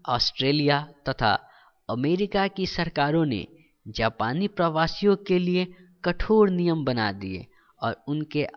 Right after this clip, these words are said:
आवास पर भी प्रतिबंध लगा दिए थे।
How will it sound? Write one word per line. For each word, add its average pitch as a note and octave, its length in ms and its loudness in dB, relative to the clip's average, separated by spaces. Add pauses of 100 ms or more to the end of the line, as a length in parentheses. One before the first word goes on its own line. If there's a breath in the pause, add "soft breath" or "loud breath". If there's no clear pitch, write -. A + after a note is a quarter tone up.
आवास B2+ 580 2
पर D#3+ 180 2
भी D3+ 180 0
प्रतिबंध D3+ 720 -2 (320 loud breath)
लगा E3+ 380 0
दिए B2 260 0 (140)
थे। G#2 160 -6